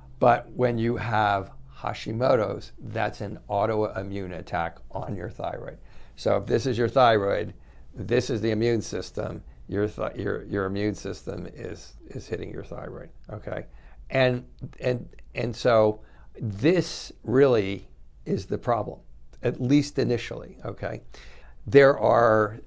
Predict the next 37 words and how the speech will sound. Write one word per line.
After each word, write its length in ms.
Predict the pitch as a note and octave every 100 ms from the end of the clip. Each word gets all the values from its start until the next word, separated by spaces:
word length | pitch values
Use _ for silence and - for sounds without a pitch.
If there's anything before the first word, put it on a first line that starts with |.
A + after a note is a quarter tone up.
| -
things 420 | C3+ D3+ E3+ C3
that, 360 | B2 A#2 A#2+ A2+
that 180 | A#2 A2+
y-, 160 | A2 -
y-, 380 | C3 - - -
you 100 | B2+
first 420 | - - E3+ -
need 160 | D3+ B2+
to 100 | A2+
determine, 680 | A2 - A#2 G#2+ G2+ G2 F#2+
does 220 | G#2+ G#2 -
that 160 | G2
person 320 | G#2+ G#2 -
have 100 | G#2
Hashimoto's? 640 | G2 F#2+ - A2 A2+ A2+ A2
And 80 |
that's 160 | B2 -
always, 200 | D#3 D3
not 200 | C3 C3+
always 200 | A#2+ G2
that 200 | A2 G#2+
easy, 260 | B2 G2+ E2+
'cause 220 | G2+ F#2
here's 200 | A#2 G#2
the 120 | G#2+
nuances 580 | G#2+ G#2 G2 - - -
of 140 | -
it. 120 | - - - - -
Okay, 320 | - F#2+ - -
the 80 | G#2
nuances 640 | A2 C3 C3 A#2+ A#2+ G#2+
are 100 | G#2+
this. 360 | G2+ G2 - - - -
Here's 200 | - G#2+
the 60 | A2+
problem, 420 | D#3+ D3 A2 A2+ - - - - -
okay? 400 | G2+ G#2+ G#2